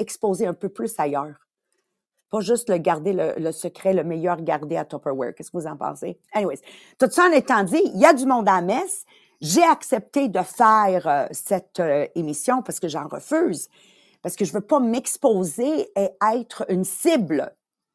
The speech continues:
pour un journaliste facile, un journaliste stupide qui ne sait pas, qu'il ne sait pas, qu'il ne sait pas, et que son, son seul but, c'est de l'assassination.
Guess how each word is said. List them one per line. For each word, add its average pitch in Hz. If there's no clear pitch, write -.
pour 214
un 185
journaliste 185
facile, 180
un 185
journaliste 190
stupide -
qui -
ne 185
sait 190
pas, 240
qu'il 202
ne 180
sait 190
pas, 208
qu'il 190
ne 185
sait 175
pas, -
et 190
que 190
son, 190
son 240
seul 302
but, 285
c'est 247
de 196
l'assassination. 208